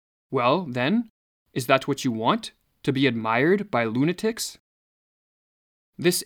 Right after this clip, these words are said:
ancient philosophical practice of voluntarily exposing ourselves to ridicule and rejection will teach us an important lesson.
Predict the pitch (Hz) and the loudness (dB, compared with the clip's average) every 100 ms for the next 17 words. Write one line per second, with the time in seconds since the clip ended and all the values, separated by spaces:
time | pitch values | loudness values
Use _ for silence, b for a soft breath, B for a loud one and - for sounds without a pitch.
0 | - 196 214 - 233 - 185 185 170 170 | 0 2 2 2 0 0 0 0 2 2
1 | 165 170 165 - 156 151 160 151 - 147 | 0 -4 -4 0 0 0 -2 -2 -2 -4
2 | 123 135 151 143 135 139 143 139 135 - | 0 0 2 0 0 0 2 0 -2 -6
3 | 123 143 139 117 113 - 117 120 - 120 | -2 0 0 -2 -4 -4 -4 -4 -6 -4
4 | 131 131 - 131 131 131 127 131 127 - | -2 -4 -2 -2 0 0 -2 -2 -4 -4
5 | 139 135 131 135 135 - 160 - 113 - | -4 -4 -6 -8 -6 -6 -6 -4 -6 -4
6 | 123 120 - 151 135 113 113 135 135 110 | -4 -4 -4 -4 -4 -6 -4 -4 -4 -8
7 | 95 | -14